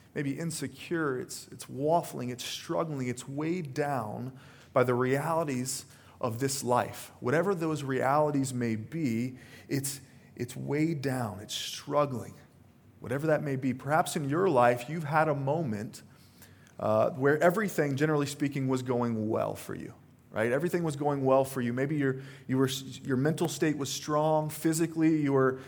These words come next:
you were doing well. Your family was happy, right? Your career was, was doing well. Everything was going just great. And then you received that fateful call.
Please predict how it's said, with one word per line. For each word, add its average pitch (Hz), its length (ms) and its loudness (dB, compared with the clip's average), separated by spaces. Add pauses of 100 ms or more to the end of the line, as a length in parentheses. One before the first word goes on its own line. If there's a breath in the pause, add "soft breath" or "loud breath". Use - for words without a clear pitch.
(160 loud breath)
you 135 120 2
were 127 80 6
doing 143 400 2
well. 147 360 10
Your 131 120 0
family 151 440 0
was 147 180 2
happy, 143 580 -2
right? 139 200 6
Your 117 120 0
career 151 440 2
was, 139 280 2 (300 loud breath)
was 117 140 0
doing 143 360 0
well. 143 260 10
Everything 180 400 2
was 147 140 -2
going 143 360 0 (320 loud breath)
just 151 520 0 (280 loud breath)
great. 139 600 0 (880 loud breath)
And 135 240 -6
then 175 180 2
you 190 160 0
received 165 540 0
that 131 240 6
fateful 139 540 -4
call. - 600 -2